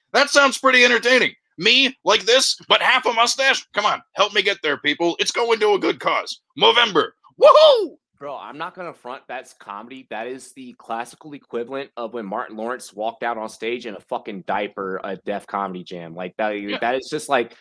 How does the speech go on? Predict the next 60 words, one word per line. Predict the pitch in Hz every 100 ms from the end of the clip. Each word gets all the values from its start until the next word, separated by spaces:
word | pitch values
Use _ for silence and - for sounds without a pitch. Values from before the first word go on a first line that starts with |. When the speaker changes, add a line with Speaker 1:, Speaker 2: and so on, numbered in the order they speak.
| -
Speaker 2:
it's |
like, | 190 190
yeah, | 247 -
like, | 117 151
I'm | 151 160
gonna, | 202 190 185 _ _
for, | 196 196
for | 202 170
you | 135 262
to | 277
do, | 196 240 233
for | 202
you | 175 202 269
to | 262 -
understand, | 208 220 - 175 190 202 202 _ _ _ _ _ _
you | 151
know, | 147 -
who | 208
I | 208
am | 202 214
and | 175 101
what | 170
I | 175
stand | 175 - 180 190
for, | 202 208 208 202 _ _ _ - _ _ _ _ _ _ _
I'm | 156
gonna | 202 185
put | 233
some | 226
comedy | 226 240 240 202 165
into | 143
it. |
And | 120
I | 123
like | 143 160
that, | 98 -
bro. | - 101
Like, | 113 110
like, | 98
I | 107
really | 120 123 123
fucking | 135 131 123
love | 104 123
that. | 135 170 - 117
And, | 117 117 113
um, | 113 113 104
link | 123 143
is | 131
in | 135
the, | 127 127
is | 117
in | 113 131
the | 127
description | 113 - 120 120
section. | 117 113 110 131 139
Make | 104
sure | - 117
that | 107
you | 110
guys | 110 113 -